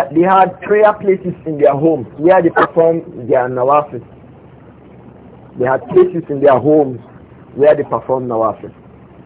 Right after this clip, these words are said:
So the Prophet stood up there, alayhi salatu, and he made nafil. So when he finished and he was about to go, Um Sulaym radiallahu anha,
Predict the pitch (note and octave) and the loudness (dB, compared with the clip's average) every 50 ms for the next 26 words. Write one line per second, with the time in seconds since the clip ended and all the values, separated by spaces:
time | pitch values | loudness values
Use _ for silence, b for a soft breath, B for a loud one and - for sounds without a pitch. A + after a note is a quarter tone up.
0 | - - - - - - - D#3 - - - F#3 F3+ E3+ E3 - - - D#3 C#3 | -20 -20 -20 -20 -12 -8 -8 -6 -6 -4 -2 2 2 2 2 0 -4 -8 -4 -2
1 | C#3+ C3+ A2 - B2 A#2+ A#2 A#2+ A#2+ G#2+ G2+ - G2+ A2+ G#2 - - - - - | -2 -2 0 0 0 0 0 0 -2 -4 -6 -8 -8 -8 -8 -10 -12 -20 -20 -20
2 | - - - - - - - - - - - - - - - - - - - - | -20 -20 -20 -20 -20 -20 -20 -20 -20 -20 -20 -20 -20 -20 -20 -20 -20 -20 -20 -20
3 | - - - - - - - - - C#3+ D3 D3+ D3+ D#3+ E3+ E3 C3+ C3 C3 A#2+ | -20 -20 -20 -20 -20 -20 -20 -16 -12 -10 -8 -6 -4 -4 -4 -4 -4 -6 -6 -6
4 | A#2 - - - G#2+ - - - - - - - - - - - - - - - | -6 -6 -8 -14 -20 -20 -20 -20 -20 -20 -20 -20 -20 -20 -20 -20 -20 -20 -20 -20
5 | - - - - - - - - - - - - - - - - - D3+ E3+ G3+ | -20 -20 -20 -20 -20 -20 -20 -20 -20 -20 -20 -20 -20 -20 -14 -6 -2 2 2 4
6 | A3 G#3+ F3+ F3 F3 - F3+ F3 E3+ E3 - C3 C3+ C3+ C3+ C#3 C3+ C3 C3+ D3 | 4 2 0 -2 -2 -2 -2 -2 -2 -2 -4 -6 -4 -2 0 0 0 0 0 2
7 | D3 - - E3 E3 - C#3 B2 A#2+ C3 B2 - D#3+ F3 F3 F3 F3 - D3 D3+ | 2 4 4 2 2 -2 -4 -4 -2 -2 -2 -2 -4 -2 -4 -4 -4 -2 0 2
8 | D3+ C#3 C3 C3 C3 C3 A#2 A2+ B2 A#2+ B2 A2+ A2+ A2+ A2+ A2 E2 F2 F2+ F2 | 2 2 2 0 0 0 0 0 -2 -2 0 0 -2 -2 -4 -4 -6 -6 -10 -12
9 | F2+ - | -16 -18